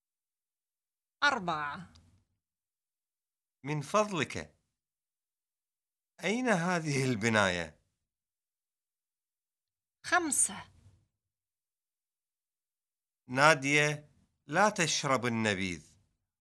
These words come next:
Speaker 2: ولا البيرة.
Speaker 1: ستة.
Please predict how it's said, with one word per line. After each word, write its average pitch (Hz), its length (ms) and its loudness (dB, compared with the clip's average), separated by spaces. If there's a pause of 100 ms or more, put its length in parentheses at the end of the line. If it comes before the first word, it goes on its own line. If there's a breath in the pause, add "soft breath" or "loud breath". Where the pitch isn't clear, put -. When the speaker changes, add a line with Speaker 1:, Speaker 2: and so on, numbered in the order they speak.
(180)
Speaker 2:
ولا 117 260 4
البيرة. 123 720 0 (1600)
Speaker 1:
ستة. - 760 -8